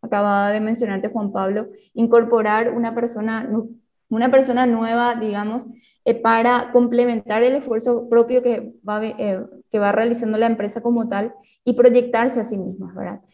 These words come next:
Tem-, también tenemos lo que es el financiamiento a, a, a empresas de base tecnológica, así que,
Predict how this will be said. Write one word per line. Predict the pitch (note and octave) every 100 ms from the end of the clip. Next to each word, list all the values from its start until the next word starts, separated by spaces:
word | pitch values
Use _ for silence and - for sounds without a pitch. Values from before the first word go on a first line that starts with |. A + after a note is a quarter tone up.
| _ _ _ _
Tem-, | A#3+ A#3+ A#3 -
también | A3+ A3+ A#3
tenemos | B3+ A#3 A#3 C4+ B3+
lo | A#3+ A#3
que | A3
es | A#3
el | A3 A3
financiamiento | B3+ A#3 A#3 A#3 G#3 G#3+
a, | A#3 - A3 G#3+ G#3 F#3+ -
a, | G#3+
a |
empresas | G3+ G#3 A3 A#3
de | A#3
base | G3 G3+ G3
tecnológica, | G3+ G3+ F#3 F3 - F#3
así | F3+ - -
que, | G#3+